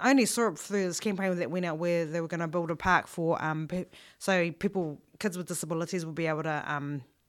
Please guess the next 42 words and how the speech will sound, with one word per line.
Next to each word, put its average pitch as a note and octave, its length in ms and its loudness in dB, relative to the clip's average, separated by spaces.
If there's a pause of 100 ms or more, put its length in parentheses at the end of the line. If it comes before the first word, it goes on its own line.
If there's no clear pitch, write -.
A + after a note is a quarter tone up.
(160)
participate G3 580 0
in E3 320 -2
playgrounds G3 460 6
as D#3 100 -8
well. F3+ 220 2 (360)
And G3 120 0
it F#3 60 0
was F3 300 2
between F3+ 540 -2
Ranui F3 500 4
or D#3+ 120 -2
Te A3+ 220 0
Aratu C4 220 0
again. F3+ 240 -4
And F#3+ 80 -4
I - 20 -2
was G3 100 -6
like, F3+ 180 -6 (120)
"Well, G#3+ 340 -8
Te - 140 -10
Aratu's D#4 260 -6
already B3 200 -2
got E4+ 160 -2
heaps E4 160 0
of C#4 80 -2
facilities. G#3+ 520 -4
Why B3 160 0
wouldn't C4 380 -2
you A3+ 260 0 (480)
just G#3+ 160 -6
automatically A#3 480 0
put A#3 160 -4
it A3+ 40 0
in G#3+ 140 0
Ranui?" C4+ 420 2
But, D#3 280 2
mm, A#3 460 8
it A#3+ 100 12
is C#4 180 12
going G#3 200 6
into F#3+ 160 -2
Ranui. F#3 380 4